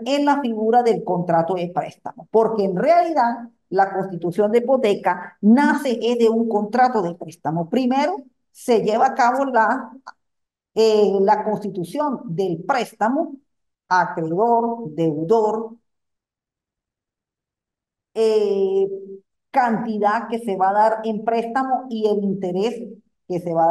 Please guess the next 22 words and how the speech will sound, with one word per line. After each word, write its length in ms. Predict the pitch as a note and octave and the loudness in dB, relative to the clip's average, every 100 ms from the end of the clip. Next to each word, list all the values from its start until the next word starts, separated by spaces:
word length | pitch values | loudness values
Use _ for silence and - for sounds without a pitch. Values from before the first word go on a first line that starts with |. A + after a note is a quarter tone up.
| F3 | 0
dar 100 | F3 | -4
en 80 | |
préstamo, 400 | E3+ D#4+ A3+ F#3 - | -8 -6 -6 -6 -8
que 80 | |
es 140 | G3 G3 | -10 -8
uno 300 | A#3 A#3+ A3+ | -6 -4 -4
por 120 | G#3 E3+ | -6 -8
ciento 340 | F3 E3+ F#3 | -8 -8 -10
mensual. 460 | E3+ E3 D3+ D#3 - _ _ _ - | -12 -12 -10 -10 -12 _ _ _ -6
Y 360 | F4+ G4 E4+ | -2 0 0
la 160 | C#4 A3 | 0 0
hipoteca 640 | - - G4 F4+ - D#4+ | -2 -4 -2 -2 -2 -4
precisamente 680 | G#3+ G3+ C#4 D4 C#4+ C#4+ C#4+ | -6 -6 -6 -6 -6 -8 -8
se 140 | C#4+ C#4 | -10 -8
constituye 640 | C4+ C4+ C4 A#3+ G#3 G#3+ A3 | -8 -6 -6 -6 -4 -6 -6
porque 380 | A3 A3+ A3+ G#3+ | -2 -2 -2 -4
es 60 | A3+ | -4
la 240 | C4 - | -2 -2
que 140 | A#3 G#3+ | 0 2
va 120 | G#3 | 2
a 100 | A3 | 2
garantizar 920 | B3 A#3 A3 F#3+ G#3+ F3 E4+ F#4 G4 | 0 0 0 -4 -6 -2 0 0 0